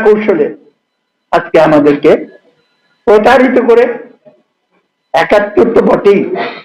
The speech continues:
এমনকি চব্বিশের প্রকৃত আকাঙ্ক্ষাকে আজকে ধূলিসাৎ করে দিয়ে আজকে এই সব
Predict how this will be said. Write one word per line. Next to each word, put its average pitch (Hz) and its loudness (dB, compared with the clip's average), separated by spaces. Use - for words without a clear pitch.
এমনকি 240 2
চব্বিশের 226 2
প্রকৃত 302 0
আকাঙ্ক্ষাকে 311 2
আজকে 208 -2
ধূলিসাৎ 220 0
করে 180 2
দিয়ে 131 -2
আজকে 160 -2
এই 190 4
সব 175 -2